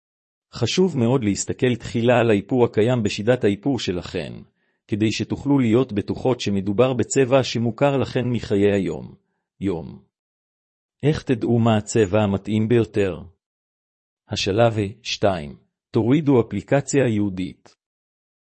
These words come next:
בחרתן את הצבע המתאים משידת האיפור? מצוין.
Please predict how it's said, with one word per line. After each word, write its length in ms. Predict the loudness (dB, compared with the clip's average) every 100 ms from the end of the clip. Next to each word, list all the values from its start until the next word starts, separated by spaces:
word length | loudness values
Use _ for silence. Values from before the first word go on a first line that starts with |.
| _ _ -6
בחרתן 580 | -2 2 0 2 0
את 140 | 0 -2
הצבע 500 | -2 0 2 2 0
המתאים 460 | 0 -4 -2 -2
משידת 520 | -2 -2 -2 -2 0 -2
האיפור? 560 | -4 -2 -2 -2 -6 -14 _ _ _ _ _ _ _ _ _
מצוין. 680 | -8 -4 0 0 0 -2 -12